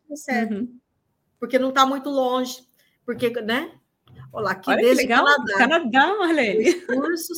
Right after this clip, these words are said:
Speaker 1: sou principiante. Aí é frio, hein? Costuro
Speaker 2: Uhum.
Speaker 1: como hobby, que adquiri durante a pandemia. Olha que legal, agradeço. Nossa, muito legal. Ah, o
Speaker 2: Uhum.
Speaker 1: plus size, né?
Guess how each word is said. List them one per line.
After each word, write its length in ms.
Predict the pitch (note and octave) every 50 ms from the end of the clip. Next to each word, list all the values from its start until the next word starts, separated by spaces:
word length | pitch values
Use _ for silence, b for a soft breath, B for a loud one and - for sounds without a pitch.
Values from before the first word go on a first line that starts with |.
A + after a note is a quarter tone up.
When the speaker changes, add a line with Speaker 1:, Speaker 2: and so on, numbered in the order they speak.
| -
Speaker 1:
sou 400 | - C4 A#3+ A#3+ A#3+ B3 B3 A#3+
principiante. 1120 | - A3 G#3+ G#3+ - G#3 - G3+ F#3+ F#3+ G3 G#3+ A#3+ C4 D#4 D#4+ D#4+ - - - E4 E4 E4 B B B B B B
Aí 180 | F3 G3 G#3 A#3+
é 80 | C#4
frio, 480 | C#4 - - - B3+ C4 B3+ B3+ B3 B3
hein? 240 | A#3+ B3+ B3+ - b b b b b b
Costuro 460 | - G#3+ G#3 G#3 A3+ A3 A#3 A3+ A3
Speaker 2:
Uhum. 80 | G3 G#3+
Speaker 1:
como 120 | G#3+ G#3 G3+
hobby, 500 | G3 G3+ G3+ G#3+ A3+ B3 C4 C4 B3+ C4
que 80 | B3+ A3+
adquiri 480 | G#3 F#3+ G#3 G#3+ G#3+ G#3+ G#3 G3+ A#3 A3
durante 280 | G#3 G#3 G3+ G3+ G3+ G#3
a 40 | G3
pandemia. 800 | G3 G3 F#3 F#3 F3+ F3+ F3 F3+ F#3+ G#3+ A3+ B3 B3+ B3+ C4 A#3+
Olha 180 | G3 G#3+ A#3+ B3
que 120 | B3 B3+
legal, 400 | A#3+ A#3 A3 F#3+ G3 G#3 G#3 G#3+
agradeço. 540 | G3+ F#3+ F#3+ F#3 F3+ F3+ F#3+ G3 G3 G3 - - G#3+
Nossa, 300 | F#3 G#3 G#3+ A3 A3 G#3
muito 260 | G3 G#3 A3+ A3+ -
legal. 480 | A#3+ A3+ G#3 F3 E3+ D#3+ D3+ E3 - _ _ _ _ _ - G#3
Ah, 120 | G#3 G#3
o 60 | G#3+
Speaker 2:
Uhum. 40 | G3 G#3+ G3
Speaker 1:
plus 160 | F3+ G3 G#3 C4 -
size, 300 | G3+ F#3+ F#3+ G3 F#3+ F#3+
né? 220 | G#3 G#3 A3+ B3